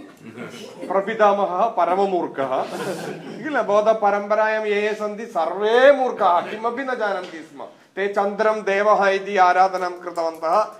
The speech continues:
भूमि, भूमि इति न वदन्ति, इदेतां नील आर्म्स्ट्राङ्ग्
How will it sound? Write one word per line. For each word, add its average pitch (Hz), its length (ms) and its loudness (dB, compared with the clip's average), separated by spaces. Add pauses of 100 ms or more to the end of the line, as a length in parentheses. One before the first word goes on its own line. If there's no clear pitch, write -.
(260)
भूमि, 208 680 -6 (180)
भूमि 160 240 -10
इति 190 180 -10
न 180 60 -6
वदन्ति, 131 500 -8 (480)
इदेतां 196 400 -2
नील 196 240 0
आर्म्स्ट्राङ्ग् 185 600 -4